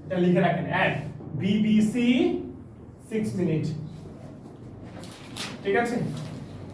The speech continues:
বিবিসি সিক্স মিনিট। এইটা হলো আমি শূন্য থেকে সাতে, এই যে এইটা কিভাবে যাবেন,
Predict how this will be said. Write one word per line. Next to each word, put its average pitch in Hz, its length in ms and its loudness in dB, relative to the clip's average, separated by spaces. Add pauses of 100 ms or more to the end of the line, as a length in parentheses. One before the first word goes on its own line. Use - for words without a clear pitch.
(640)
বিবিসি 196 800 2 (960)
সিক্স 185 240 0
মিনিট। 147 240 0 (1040)
এইটা 208 260 8
হলো 262 120 6
আমি 262 280 4
শূন্য 285 400 0
থেকে 269 300 4 (520)
সাতে, 220 560 2 (160)
এই 269 220 2
যে 269 120 6
এইটা 240 340 6
কিভাবে 240 400 2
যাবেন, 247 300 8